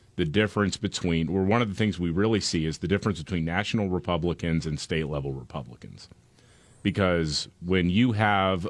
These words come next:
a place like Texas, when you have a place like Florida, where it's just, Republicans are gonna clean up.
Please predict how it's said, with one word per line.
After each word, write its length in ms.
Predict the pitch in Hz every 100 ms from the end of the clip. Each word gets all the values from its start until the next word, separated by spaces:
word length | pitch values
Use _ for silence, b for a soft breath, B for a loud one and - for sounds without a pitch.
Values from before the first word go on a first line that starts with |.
| -
a 120 | 78
place 420 | 90 87 82 -
like 340 | 80 76 71
Texas, 540 | - 127 117 - 101 -
when 100 | 82
you 40 | 90
have 80 |
a 40 | 71
place 260 | 92 80
like 160 | 73 69
Florida, 540 | - 95 101 98 95 - b b b b
where 220 | b 85 85
it's 220 | 104 -
just, 400 | 95 90 - - - - - - - - - - -
Republicans 560 | 110 117 120 113 104
are 40 | 90
gonna 140 | 85
clean 240 | - 85 67
up. 140 | 65